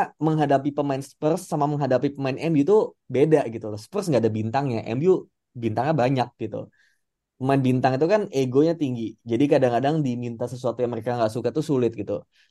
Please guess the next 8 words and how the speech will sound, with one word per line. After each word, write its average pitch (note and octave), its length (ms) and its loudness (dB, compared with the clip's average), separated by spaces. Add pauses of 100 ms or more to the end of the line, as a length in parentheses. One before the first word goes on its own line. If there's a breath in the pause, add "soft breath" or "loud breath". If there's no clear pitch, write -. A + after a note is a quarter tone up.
Dibandingkan A2+ 480 2
maybe C#3 260 4
pemain C#3 300 0
Spurs E3+ 380 -4
yang A#2+ 160 0
lebih B2 260 0
bisa C3+ 180 0
diatur C3 520 0